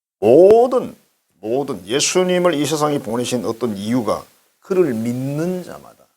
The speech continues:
그냥 믿는 거예요. 그럼 누굽니까? 믿는 자, 유대인, 첫째는 유대인이고, 둘째는 이방인이고, 그 다음에 우리가 백인이나 흥인이나 황인이나 뭐 또는 뭐 홍인이나 전부 다 이 세상의 어떤 사람이든지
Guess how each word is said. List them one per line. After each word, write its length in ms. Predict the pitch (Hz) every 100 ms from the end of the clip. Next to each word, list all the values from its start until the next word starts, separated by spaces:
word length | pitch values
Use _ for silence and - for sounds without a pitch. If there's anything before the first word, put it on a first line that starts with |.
| _ _ _ _ _ _ _ _ _ _ _
그냥 160 | 170 -
믿는 300 | - _ -
거예요. 460 | 67 57 50 - _ _ _ _ _ _ _ _ _
그럼 180 | 165 107
누굽니까? 580 | 123 165 202 143 - 85
믿는 380 | 98 117 131 117
자, 160 | 90 95
유대인, 400 | 113 117 127 92
첫째는 400 | - - 117 92
유대인이고, 520 | 92 98 90 82 _ _ _ _ _ _ _
둘째는 360 | 120 120 131 113
이방인이고, 680 | 107 107 113 98 85 82 - _ _ _ _ _
그 120 | 117
다음에 220 | 131 131
우리가 320 | 120 123 120 117
백인이나 640 | 107 120 123 123 120 113
흥인이나 540 | 104 98 110 120 120 110
황인이나 760 | - 95 101 113 123 127 120
뭐 200 | 110 107 -
또는 320 | 113 117 113
뭐 100 | 104
홍인이나 600 | - 120 127 131 135 120
전부 460 | - - - 170 139
다 200 | 92 90
이 300 | 101 180 214
세상의 520 | 240 - 185 190 196
어떤 520 | 196 147 196 - 254 247
사람이든지 840 | 196 156 175 180 92 82 120 110